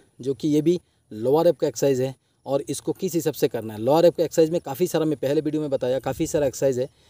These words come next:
जो मैं हर एक वीडियो को अलग-अलग तरीके से दिखा रहा हूँ, जो कि हर एक बंदा देख के आसानी से समझ पाए। एक्सरसाइज, लोअर एक्स-, एब का एक्सरसाइज काफ़ी एक साथ कर सकता है, लेकिन एक्सरसाइज एक साथ करने से क्या है, हर एक बंदे को इसमें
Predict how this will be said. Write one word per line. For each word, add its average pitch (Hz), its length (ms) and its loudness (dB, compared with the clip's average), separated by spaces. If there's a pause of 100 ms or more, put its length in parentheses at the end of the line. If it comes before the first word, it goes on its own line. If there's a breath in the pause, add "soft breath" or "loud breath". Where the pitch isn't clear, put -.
(140)
जो 139 140 -2
मैं 160 160 -2 (100)
हर 165 320 -2
एक 170 100 -2
वीडियो 139 260 -2
को 165 100 0
अलग-अलग 147 440 2
तरीके 120 200 -8
से 127 120 -8
दिखा 110 200 -6
रहा 120 120 -2
हूँ, 139 60 -6
जो 123 140 -4
कि 143 100 -2
हर 151 220 2
एक 160 100 2 (720)
बंदा 127 360 -4 (500)
देख 127 260 -2
के 165 80 -2
आसानी 170 400 -4
से 151 120 -4
समझ 123 260 -8
पाए। 101 200 -14 (680 soft breath)
एक्सरसाइज, 147 500 4
लोअर 147 240 6
एक्स-, 170 280 2 (360)
एब 151 200 -2
का 196 100 4
एक्सरसाइज 175 400 2
काफ़ी 180 400 0
एक 190 140 6
साथ 214 200 4
कर 147 100 0
सकता 113 280 -6
है, 101 80 -14 (460 soft breath)
लेकिन 147 240 -2
एक्सरसाइज 165 480 0
एक 180 100 0
साथ - 220 0
करने 156 220 0
से 175 120 -2
क्या 151 160 2
है, 180 160 -6 (1160)
हर 214 160 4
एक 202 120 4
बंदे 165 220 2
को 185 160 6
इसमें 185 260 0